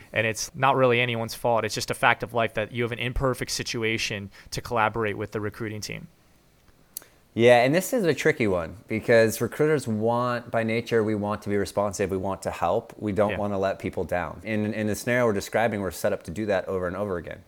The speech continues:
Speaker 2: It's also tricky for the hiring manager. In the example where you're self-service, it's easy, you get no help. If
Speaker 1: Yeah.
Speaker 2: you're with a good team, it's easy, they do pretty much everything.
Speaker 1: Right.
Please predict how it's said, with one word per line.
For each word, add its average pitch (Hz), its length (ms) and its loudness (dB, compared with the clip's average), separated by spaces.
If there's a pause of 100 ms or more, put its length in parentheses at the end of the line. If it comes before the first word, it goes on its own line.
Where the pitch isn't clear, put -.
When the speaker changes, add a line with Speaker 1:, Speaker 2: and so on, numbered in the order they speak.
Speaker 2:
It's 117 140 -2
also 131 240 4
tricky 120 280 -6
for 120 120 -2
the 110 80 -2
hiring 123 300 -2
manager. 92 500 -6
In 104 220 -6
the 107 80 -4
example 107 400 -2
where 107 100 0
you're 101 140 0
self-service, 107 640 0
it's 95 180 -6
easy, 120 220 -2
you - 180 -6
get 90 200 0
no 101 160 -2
help. 85 300 -4 (400)
If 101 200 0
Speaker 1:
Yeah. 107 60 4
Speaker 2:
you're 110 100 8
with 104 100 2
a 107 40 6
good 120 200 2
team, 107 260 -2
it's 95 140 -8
easy, 104 220 -2
they 95 120 0
do 98 120 -2
pretty 101 240 -8
much 98 180 -4
everything. 95 480 -6 (300)
Speaker 1:
Right. 110 240 0